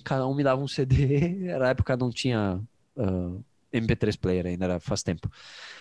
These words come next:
Aí ele me dava um C D, que eu botava o C D e ele dizia, "Aí, D J, bota a música dois aí."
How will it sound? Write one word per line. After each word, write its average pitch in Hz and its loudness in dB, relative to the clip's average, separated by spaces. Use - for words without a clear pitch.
Aí 120 2
ele 143 4
me 147 4
dava 139 4
um 147 4
C 170 4
D, 135 4
que 170 0
eu 185 0
botava 123 2
o - 4
C - 2
D 123 6
e - 8
ele 143 8
dizia, 123 8
"Aí, 113 10
D 110 8
J, 117 8
bota 117 4
a 123 6
música 120 6
dois 113 6
aí." 107 6